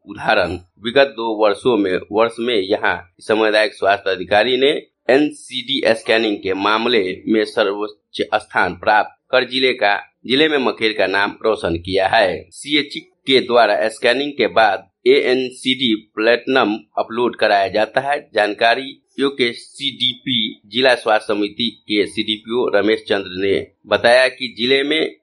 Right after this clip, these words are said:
के सभी लगभग चार सौ हेल्थ, चार सौ तीस हेल्थ सेंटर, वेल्थ सेंटर पर सभी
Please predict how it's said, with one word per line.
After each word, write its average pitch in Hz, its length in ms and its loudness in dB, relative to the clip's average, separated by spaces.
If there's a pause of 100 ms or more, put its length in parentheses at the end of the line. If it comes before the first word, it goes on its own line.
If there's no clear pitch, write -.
(180)
के 104 300 2 (120)
सभी 131 400 0
लगभग 113 460 0
चार 120 200 4
सौ 113 180 -2
हेल्थ, 113 300 -2 (240)
चार 117 140 4
सौ 127 120 -4
तीस - 480 -6
हेल्थ 131 220 2
सेंटर, 110 500 -2
वेल्थ 120 220 0
सेंटर 117 380 0
पर 90 480 -2
सभी 127 600 -2